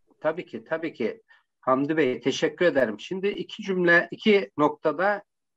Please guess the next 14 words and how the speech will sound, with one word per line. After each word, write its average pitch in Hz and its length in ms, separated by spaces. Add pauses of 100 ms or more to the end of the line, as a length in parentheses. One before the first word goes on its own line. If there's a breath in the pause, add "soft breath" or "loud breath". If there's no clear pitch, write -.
fikrimi 170 360
söylemek 131 460
isterim. 196 520 (580)
Birincisi 185 680
şu, 208 420 (480)
Avrupa 190 460
Topluluğu 135 1080 (160)
ile 135 340
ortak - 680
konseyimizde 127 840
aldığımız 110 580
bu 120 80
bir 156 180
nokta 123 480